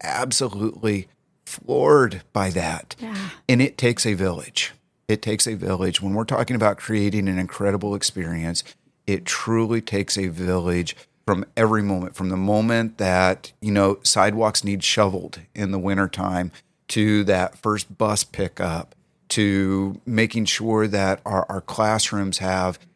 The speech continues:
Speaker 1: teachers, or if a teacher is gone, a substitute, to our administrators coming alongside and, and supporting, to our coaches,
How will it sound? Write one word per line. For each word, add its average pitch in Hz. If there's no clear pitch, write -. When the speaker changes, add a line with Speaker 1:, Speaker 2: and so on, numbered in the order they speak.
Speaker 1:
teachers, 113
or 101
if 90
a 92
teacher 110
is 98
gone, 104
a 92
substitute, 95
to 110
our 101
administrators 101
coming 104
alongside 98
and, 98
and 98
supporting, 95
to 87
our 90
coaches, 101